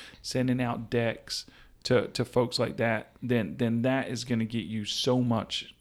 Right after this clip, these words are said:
free exposure or, or paid exposure that is gonna not just get people interested in the property now, but that's gonna have residual impact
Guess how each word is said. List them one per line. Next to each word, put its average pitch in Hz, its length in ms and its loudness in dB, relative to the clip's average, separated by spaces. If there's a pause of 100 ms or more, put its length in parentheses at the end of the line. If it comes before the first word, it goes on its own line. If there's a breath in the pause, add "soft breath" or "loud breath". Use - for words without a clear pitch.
(140)
free 131 420 -2
exposure 127 640 2
or, 110 340 -4
or 113 120 -6
paid 127 260 0
exposure 120 460 2
that 110 220 0
is 107 140 -6
gonna 107 300 -4 (540 loud breath)
not 143 400 4
just 131 320 4
get - 180 2
people 127 420 0 (920)
interested 147 400 4
in 127 60 2
the 120 40 -4
property 127 300 0
now, 127 320 2
but 120 180 2
that's 120 200 0
gonna 117 360 0
have 120 260 -6
residual 113 580 0
impact 113 580 -6